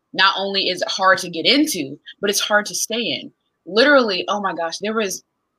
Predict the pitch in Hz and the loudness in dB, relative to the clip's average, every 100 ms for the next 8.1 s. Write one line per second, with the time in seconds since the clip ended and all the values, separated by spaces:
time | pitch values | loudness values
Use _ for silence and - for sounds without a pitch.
0 | _ _ - - - 214 220 - 214 180 | _ _ -20 -16 2 2 2 -6 -8 -4
1 | 175 165 160 160 170 160 147 147 160 165 | 0 0 0 -6 -6 -8 -6 -6 -8 -10
2 | 160 156 151 151 156 - 151 151 165 180 | -8 -10 -10 -8 -8 -8 -8 -6 -4 2
3 | 160 143 151 165 165 160 160 156 180 175 | 2 2 2 2 2 0 -6 -6 -8 -8
4 | 185 170 170 160 156 165 156 147 147 147 | -8 -8 -8 -8 -10 -4 -4 -2 -6 -6
5 | 151 139 139 - - - 180 180 151 156 | -6 -6 -8 -14 -18 -2 -2 0 -4 0
6 | 170 165 165 147 151 - 175 170 143 139 | 0 0 -10 -10 -12 -2 0 2 -2 -6
7 | - 156 160 156 156 143 147 175 160 147 | -12 -10 -8 -8 -10 -10 -6 -4 -4 -6